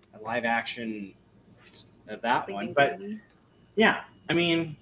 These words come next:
Speaker 1: it's whatever. You're not gonna like 'em all. Oh, see, there you
Speaker 2: Yeah.
Speaker 1: go,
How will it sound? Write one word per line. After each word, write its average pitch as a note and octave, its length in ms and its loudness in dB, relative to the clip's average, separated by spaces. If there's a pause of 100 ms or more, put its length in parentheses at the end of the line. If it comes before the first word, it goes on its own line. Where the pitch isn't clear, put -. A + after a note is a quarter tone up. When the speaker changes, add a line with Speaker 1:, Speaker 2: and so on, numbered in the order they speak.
(300)
Speaker 1:
it's E3 200 -4
whatever. E3+ 460 0
You're C3 140 0
not E3+ 220 4
gonna A3 180 2
like D3+ 300 2
'em G#2+ 100 -2
all. F2+ 320 -8 (880)
Oh, A#2 200 0
see, G3+ 260 8
there G3+ 160 10
you D#3+ 80 10
Speaker 2:
Yeah. G#2 120 2
Speaker 1:
go, G2 120 -6